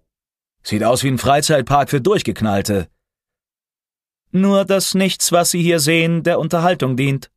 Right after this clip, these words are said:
sagte Guard. „Und Ihre Fragen können Sie sich sparen.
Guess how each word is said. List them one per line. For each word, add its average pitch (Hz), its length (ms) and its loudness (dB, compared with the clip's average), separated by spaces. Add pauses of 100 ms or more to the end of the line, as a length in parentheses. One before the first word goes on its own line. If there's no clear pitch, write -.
(240)
sagte 73 340 -8
Guard. 78 420 -4 (800)
„Und 196 200 -2
Ihre 185 180 -2
Fragen 180 420 0
können 165 260 0
Sie 147 100 -4
sich 143 140 -4
sparen. 78 480 -2